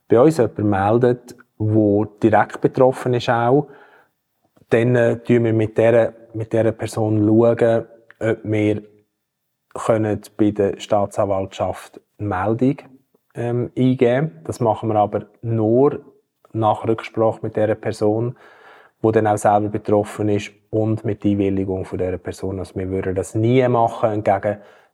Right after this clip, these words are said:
dem Willen von dieser Person. Das ist auch ganz wichtig, weil wir wollen nicht, dass durch das Leute abgehalten werden, sich bei uns zu melden. Ähm, dann, äh, tun wir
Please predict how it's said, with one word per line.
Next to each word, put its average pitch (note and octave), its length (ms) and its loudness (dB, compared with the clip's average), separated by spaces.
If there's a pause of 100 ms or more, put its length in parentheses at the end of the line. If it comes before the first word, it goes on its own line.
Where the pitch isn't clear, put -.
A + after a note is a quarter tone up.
dem G#2+ 180 0
Willen B2+ 300 4
von B2+ 120 -2
dieser A#2+ 200 2
Person. A2+ 300 -2
Das G#2 100 -2
ist - 80 -8
auch G#2 80 0
ganz G#2 360 -2
wichtig, B2 540 0
weil A2 160 0
wir G#2 160 -2
wollen G#2 220 -2
nicht, A#2+ 240 0
dass A#2+ 160 -4
durch G#2+ 140 -2
das G#2 320 2
Leute A#2 360 0 (200)
abgehalten A2+ 640 -2
werden, G#2 240 0
sich - 160 -16
bei G2 180 -8
uns F#2+ 220 -8
zu - 120 -14
melden. F2 340 -10 (960)
Ähm, B2 420 2 (300)
dann, C3+ 280 4
äh, B2+ 240 4 (540)
tun B2 360 6
wir A#2 300 2